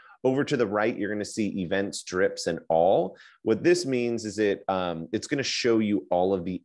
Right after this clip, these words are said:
outbound drip campaigns or event reminder campaigns that are firing off in your account. So as you can see, I just sent myself a couple of our drips to showcase this for you. It shows you, hey, who is the lead that it was sent to? What was the information that was sent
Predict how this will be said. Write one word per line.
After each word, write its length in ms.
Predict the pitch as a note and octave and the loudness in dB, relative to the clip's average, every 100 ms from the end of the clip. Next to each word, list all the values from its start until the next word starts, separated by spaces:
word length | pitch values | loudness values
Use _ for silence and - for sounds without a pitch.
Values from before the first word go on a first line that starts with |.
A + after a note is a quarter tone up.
| - | -4
outbound 1040 | G2+ B2 - G#2+ F2+ G2 F#2 F2+ F2 E2+ - | 0 0 -2 -8 -2 0 0 -4 -6 -8 -10
drip 540 | D#2+ F2+ G2+ C#3 - - | -10 -4 0 0 -2 -4
campaigns 680 | G#2+ F#2 F#2+ F#2 F2 F2 - | -2 -2 -2 -2 -2 -4 -2
or 240 | G2+ G#2+ A#2+ | 2 4 4
event 360 | A#2 D3 F3 | 2 0 0
reminder 480 | B2+ G#2 F#2+ F2 F2 | -2 -2 -2 -2 -6
campaigns 640 | - F#2+ F2 F#2+ F2 E2+ | -4 -6 -4 -4 -4 -2
that 100 | F2+ | 0
are 160 | E2 - | 0 -2
firing 380 | F#2+ F2+ F2 E2+ | -4 0 -2 -2
off 240 | E2 D#2+ | -4 -4
in 80 | F2 | -6
your 160 | E2 D#2 | -4 -4
account. 380 | - G2 D#2+ - - - _ - | -4 -4 -6 -8 -20 -20 _ 0
So 140 | G#2+ | 2
as 140 | G#2 | 4
you 80 | A2+ | 2
can 160 | A2+ G2 | 0 -2
see, 320 | - A2 G#2 | -2 2 2
I 40 | |
just 220 | F#2 G2 - | 2 -4 -4
sent 180 | G2+ | -4
myself 420 | G2 F#2+ G#2 G2 - | -2 -4 -2 -2 -2
a 40 | |
couple 300 | - G2 F#2+ | -6 -2 -2
of 80 | F2 | 0
our 80 | E2+ | -2
drips 440 | D#2+ F2+ F#2+ - | -2 -2 -2 -2
to 100 | - | -12
showcase 560 | - G2 F2+ G2+ F#2 - | -2 0 0 0 -2 -2
this 180 | F2 - | -6 -4
for 220 | G2+ G2 | -2 0
you. 160 | F#2+ G2 | 2 0
It 180 | F#2 | -2
shows 300 | - G2 F#2 | -2 -2 0
you, 100 | F#2 | -2
hey, 300 | G2+ A#2+ A#2 - - _ | 0 0 -2 -6 -20 _
who 140 | C3 B2+ | 0 0
is 120 | G#2 | 2
the 80 | G2+ | 0
lead 320 | G#2 A#2 G#2 | 2 0 0
that 100 | G#2 | 0
it 40 | |
was 200 | F#2 F2+ | 0 -4
sent 280 | - C3 C3 | -4 -6 -6
to? 400 | - C3 B2 B2 _ _ - | -2 0 0 -2 _ _ -2
What 260 | G#2 - | 0 2
was 220 | G#2 F#2 | 0 -2
the 220 | F#2 F#2+ F#2 | -2 -2 -2
information 800 | G#2+ G#2+ G#2+ G2 G2 - G2 | -4 -6 -4 -4 -4 -4 -4
that 200 | F#2+ F2+ | -2 -2
was 260 | F2+ F2 - | -4 -6 -8
sent 300 | G2 F#2+ F2 | -4 -4 -4